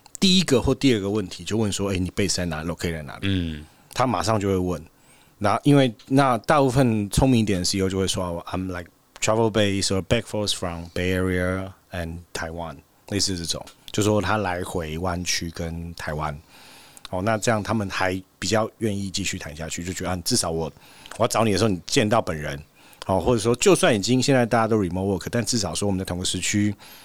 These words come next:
Speaker 1: 那你有一些营运活动是在本地的，他能够追踪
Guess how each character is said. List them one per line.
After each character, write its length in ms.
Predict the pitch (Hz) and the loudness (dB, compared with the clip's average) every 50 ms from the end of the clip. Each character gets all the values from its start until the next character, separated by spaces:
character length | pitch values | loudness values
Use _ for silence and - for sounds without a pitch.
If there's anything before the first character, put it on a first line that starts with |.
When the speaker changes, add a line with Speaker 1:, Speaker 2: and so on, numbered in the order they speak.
| - - - | -18 -8 -2
Speaker 1:
那 140 | 113 110 107 | 0 0 0
你 200 | 98 92 92 90 - | 0 -2 -4 -6 -4
有 140 | 98 104 107 | 0 0 2
一 20 | |
些 220 | 104 120 113 117 | 2 4 2 2
营 160 | - 113 95 110 | 2 2 4 4
运 160 | 135 139 107 | 6 4 4
活 180 | 80 95 92 | 2 -2 -2
动 180 | 87 - 117 104 | 0 0 0 0
是 120 | 87 104 | 0 -4
在 120 | 95 107 98 | -2 -2 -2
本 240 | - - 80 76 80 - | -4 -4 -10 -10 -6 -4
地 160 | 110 98 76 | -4 -4 -4
的， 100 | - - - _ _ - _ _ - - | -6 -12 -18 _ _ -20 _ _ -18 -8
他 120 | - 113 | -4 -2
能 160 | 117 107 95 92 | 0 0 0 2
够 120 | 110 110 98 | 0 0 0
追 260 | - - 98 95 98 | 0 -2 -2 -2 -2
踪 180 | 92 - 87 | -2 -4 -6